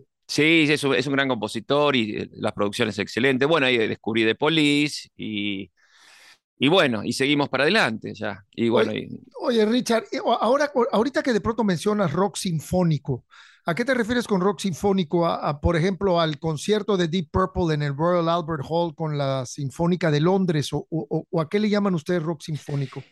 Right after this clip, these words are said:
Speaker 1: Nosotros le decíamos rock sinfónico a, claro, ¿a qué le decíamos nosotros?
Speaker 2: Claro.
Speaker 1: Eh, en,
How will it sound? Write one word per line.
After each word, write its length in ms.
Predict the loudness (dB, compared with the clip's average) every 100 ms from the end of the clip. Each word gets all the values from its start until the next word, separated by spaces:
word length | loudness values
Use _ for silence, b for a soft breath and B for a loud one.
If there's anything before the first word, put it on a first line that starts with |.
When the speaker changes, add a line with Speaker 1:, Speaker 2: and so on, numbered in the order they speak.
| _
Speaker 1:
Nosotros 460 | -2 0 2 2 4
le 100 | 6
decíamos 520 | 6 4 2 4 2
rock 160 | 0 -2
sinfónico 920 | -2 -2 0 2 2 2 2 2 0
a, 640 | 0 2 2 2 2 0 -4 _ _ _ _ -20 -20 _ _ _
claro, 460 | -2 0 0 -2 -6
¿a 100 | -8
qué 120 | -2
le 80 | -2
decíamos 360 | 0 0 0 -4
nosotros? 720 | -6 0 0 -2 -10 -14 -20 B B
Speaker 2:
Claro. 360 | -2 0 2
Speaker 1:
Eh, 160 | 2 0 0
en, 280 | 2 2